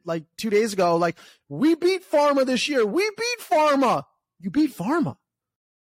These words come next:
They just had the most successful year of all time. They made, like, a hundred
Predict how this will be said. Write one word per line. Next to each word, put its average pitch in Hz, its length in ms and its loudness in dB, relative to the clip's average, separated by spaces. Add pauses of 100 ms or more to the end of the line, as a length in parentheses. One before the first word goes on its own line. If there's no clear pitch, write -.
(140)
They 214 80 0
just 277 160 -4
had 285 160 2
the 220 60 2
most 240 360 2 (220)
successful 254 480 -4
year 214 180 0
of 202 140 -2 (100)
all 226 160 4
time. 240 440 -2 (760)
They 208 80 0
made, 285 140 2
like, 262 100 2
a 208 60 -2
hundred 247 360 -4